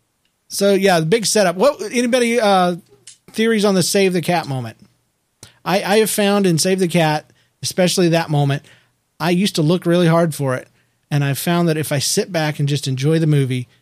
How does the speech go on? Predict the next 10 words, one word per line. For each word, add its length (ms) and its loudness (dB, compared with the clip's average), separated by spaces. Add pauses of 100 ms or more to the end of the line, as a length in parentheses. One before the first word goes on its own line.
(320)
the 100 -2
moment 440 2
that 120 2
I 80 0
smile 920 -2 (680)
or 440 2
that 220 -2
I 140 0
feel 460 2
something, 720 -4